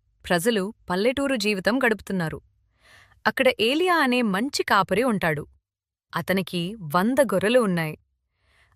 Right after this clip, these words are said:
అతను ప్రతిరోజూ వాటికి ప్రేమగా సంరక్షణ చేస్తాడు. ఒక రాత్రి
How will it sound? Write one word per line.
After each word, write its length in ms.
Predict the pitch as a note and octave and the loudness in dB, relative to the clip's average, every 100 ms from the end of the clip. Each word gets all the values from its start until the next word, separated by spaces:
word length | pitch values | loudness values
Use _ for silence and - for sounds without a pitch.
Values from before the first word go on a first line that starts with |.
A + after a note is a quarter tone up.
| - | 2
అతను 260 | A#3+ C#4 C4+ | 2 2 -2
ప్రతిరోజూ 640 | - B3 E4 E4 D4 D#4+ | 0 -2 0 -2 -2 0
వాటికి 540 | C4 A3 G#3+ - G3+ G#3+ | 2 2 0 -6 -6 -6
ప్రేమగా 680 | - F#3+ F#3+ A3 G#3 G3+ | -4 0 2 2 2 2
సంరక్షణ 560 | A3+ F#3+ F3 A#3 - A3 | 2 0 0 0 0 -2
చేస్తాడు. 560 | F#3 E3+ - E3 D#3 - _ _ _ _ _ _ _ _ - | 0 -2 -2 -6 -6 -12 _ _ _ _ _ _ _ _ -8
ఒక 160 | F3 | -2
రాత్రి 600 | F#3 E3 F#3 F3+ E3 G#3+ | 2 2 0 -2 -6 -8